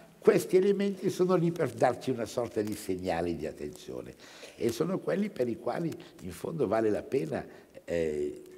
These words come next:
sostenere anche il loro restauro, la loro manutenzione, come gran parte del patrimonio de-, che abbiamo in Italia, ma che sono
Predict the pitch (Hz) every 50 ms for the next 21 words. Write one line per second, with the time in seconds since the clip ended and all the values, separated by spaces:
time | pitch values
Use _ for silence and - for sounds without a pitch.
0 | - - - - _ _ _ _ _ _ _ - - - - - 127 120 - -
1 | 110 110 120 143 165 160 127 110 123 135 131 - - 113 - - - - - -
2 | - - _ _ _ _ _ _ _ _ _ _ _ - _ - 92 98 90 92
3 | 113 127 139 139 123 98 95 85 87 - - 107 110 120 131 139 147 143 139 131
4 | 113 98 87 90 92 92 90 90 87 87 87 87 85 85 - 90 82 - - -
5 | 104 113 135 135 110 - - - - - - - - - - - _ _ _ -
6 | - - - - - - 113 117 - - - 85 80 - - 69 - - 76 76
7 | 73 78 76 69 69 67 65 - 69 67 67 65 67 - - 71 73 80 73 65
8 | 69 76 87 98 92 - 104 95 95 110 123 127 - - - - - - - -
9 | - - - 101 107 - - - 104 - - 147 156 156 123 - - - -